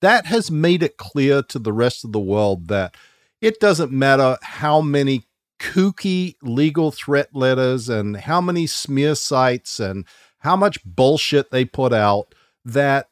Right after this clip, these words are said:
it's a lot of hot air and ultimately comes to nothing if you've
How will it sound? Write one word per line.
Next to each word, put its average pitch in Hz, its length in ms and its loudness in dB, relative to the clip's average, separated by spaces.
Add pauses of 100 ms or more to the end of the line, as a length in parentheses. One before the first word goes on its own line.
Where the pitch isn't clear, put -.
(120)
it's 147 260 0
a 151 100 2
lot 143 540 4
of 120 240 0
hot 120 360 0
air 110 560 2
and 110 260 -4 (100)
ultimately 117 880 0 (320)
comes 139 340 -2
to 135 120 -4
nothing 117 640 -2
if 113 240 -8
you've 110 300 -4